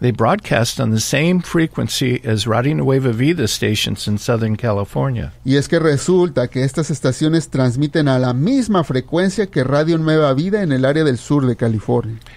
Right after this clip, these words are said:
Speaker 1: We've been given permission to operate with about a hundred watts of power.
Speaker 2: Y para que se dé usted una mejor idea, nuestro permiso para transmitir es de cien watts de potencia.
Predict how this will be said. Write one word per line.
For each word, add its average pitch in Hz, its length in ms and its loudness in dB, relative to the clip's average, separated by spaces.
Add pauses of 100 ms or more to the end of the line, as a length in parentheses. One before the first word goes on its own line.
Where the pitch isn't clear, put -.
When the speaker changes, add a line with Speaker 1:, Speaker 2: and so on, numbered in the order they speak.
Speaker 1:
We've 196 240 0
been 175 180 2
given 143 280 2
permission 131 540 0
to 117 160 -2
operate 117 480 0 (100)
with - 80 -4
about 107 240 0
a 107 80 0
hundred 143 340 0
watts 104 380 0
of 95 140 -6
power. 78 460 -4 (300)
Speaker 2:
Y 160 100 2
para 175 240 2
que 190 120 -2
se 190 160 0
dé 214 80 2
usted 240 240 -2
una 254 180 2
mejor 196 380 2
idea, 160 380 2 (180)
nuestro 147 400 0
permiso 151 600 0
para 123 180 2
transmitir 123 720 -2 (160)
es 151 160 0
de 143 120 2
cien 185 440 0
watts 160 340 0
de 139 100 2
potencia. 120 520 -2